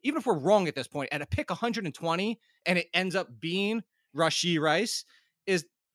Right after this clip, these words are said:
who cares? It was a pick a hundred and twenty. He was, like, the second or third guy on your bench.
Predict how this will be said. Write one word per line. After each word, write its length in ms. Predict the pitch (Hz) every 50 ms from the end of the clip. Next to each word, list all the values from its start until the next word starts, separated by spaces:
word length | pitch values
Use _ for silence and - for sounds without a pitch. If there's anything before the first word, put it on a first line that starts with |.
| - -
who 160 | 160 262 277
cares? 440 | - 247 269 311 262 170 101 - - -
It 80 | 214
was 100 | 233 220
a 60 | 220 -
pick 180 | 240 262 -
a 40 | 214
hundred 220 | 220 233 220 226
and 80 | 196 151
twenty. 260 | - 202 247 247 196
He 60 | 147
was, 100 | 151 151
like, 100 | 180 -
the 80 | - 156
second 420 | - - - - 220 202 - 214
or 40 | 196
third 240 | - - 208 202 190
guy 160 | 190 190 196
on 80 | 196 180
your 80 | 160
bench. 440 | 131 180 226 - - - - - -